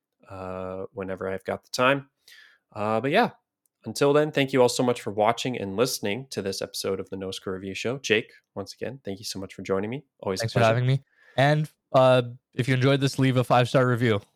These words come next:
Speaker 1: There you
Speaker 2: on,
Speaker 1: go.
Speaker 2: uh, Spotify or Apple Podcasts.
Speaker 1: Yes,
Speaker 2: It's,
Speaker 1: and
Speaker 2: uh,
Speaker 1: also let us
Speaker 2: also
Speaker 1: know what you thought of Shazam! Fury of the Gods. I'd love to generate some discussion, healthy discussion online,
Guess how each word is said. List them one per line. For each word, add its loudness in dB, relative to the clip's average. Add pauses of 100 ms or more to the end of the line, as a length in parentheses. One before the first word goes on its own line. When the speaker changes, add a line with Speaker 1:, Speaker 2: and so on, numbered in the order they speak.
(120)
Speaker 1:
There 4
you 2
Speaker 2:
on, 0
Speaker 1:
go. 4
Speaker 2:
uh, 2
Spotify 0
or 2
Apple 0
Podcasts. -4
Speaker 1:
Yes, 2
Speaker 2:
It's, -4
Speaker 1:
and 6
Speaker 2:
uh, -6
Speaker 1:
also 6
let 6
us 2
Speaker 2:
also 2
Speaker 1:
know 4
what 4
you -2
thought 0
of 2
Shazam! -2
Fury -4
of -6
the -10
Gods. 0 (140)
I'd -2
love 2
to -4
generate 0
some -4 (120)
discussion, -4
healthy -4
discussion -2
online, -4